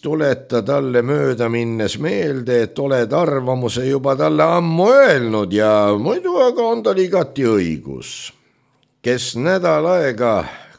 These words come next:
koeravahi kütjat on äratanud,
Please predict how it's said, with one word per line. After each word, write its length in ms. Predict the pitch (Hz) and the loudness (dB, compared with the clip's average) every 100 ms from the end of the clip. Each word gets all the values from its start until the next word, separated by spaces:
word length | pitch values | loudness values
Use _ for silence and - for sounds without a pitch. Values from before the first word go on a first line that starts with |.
| - | -4
koeravahi 840 | - 180 165 151 127 127 120 120 | 4 6 6 4 2 0 0 -2
kütjat 680 | 120 196 196 - 139 135 135 | -4 -6 -8 -6 -2 -2 -2
on 180 | 127 131 | -2 2
äratanud, 920 | 139 135 127 120 - 107 101 90 | 2 4 2 0 -2 0 2 -2